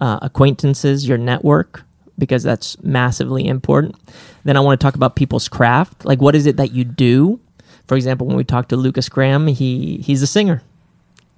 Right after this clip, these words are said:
And we talked about singing very little, in fact. <laughs> That, uh, and then I wanna talk about money, because I think money is such, um, uh, an interesting topic for me,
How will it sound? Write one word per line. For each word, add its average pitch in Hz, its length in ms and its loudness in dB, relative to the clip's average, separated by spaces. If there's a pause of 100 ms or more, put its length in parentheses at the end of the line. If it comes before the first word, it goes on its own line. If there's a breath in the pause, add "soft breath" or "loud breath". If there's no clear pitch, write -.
(140)
And 131 320 0
we 135 160 4
talked 131 300 0
about 127 340 0
singing 131 400 0
very 131 200 2
little, 147 240 2
in - 100 -6
fact. - 340 -10
<laughs> - 0 -
That, 147 1000 4 (420 loud breath)
uh, - 560 -2 (160)
and 143 120 2
then 151 80 2
I 160 60 2
wanna 156 180 4
talk 139 200 2
about 143 220 0
money, 147 380 0
because 139 260 0
I 135 100 6
think 147 200 4
money 143 360 4
is 131 120 4
such, - 400 0
um, 123 480 0 (1160 loud breath)
uh, 123 200 4
an 131 100 6
interesting 139 380 2
topic 127 500 -2
for 123 120 -2
me, 135 540 0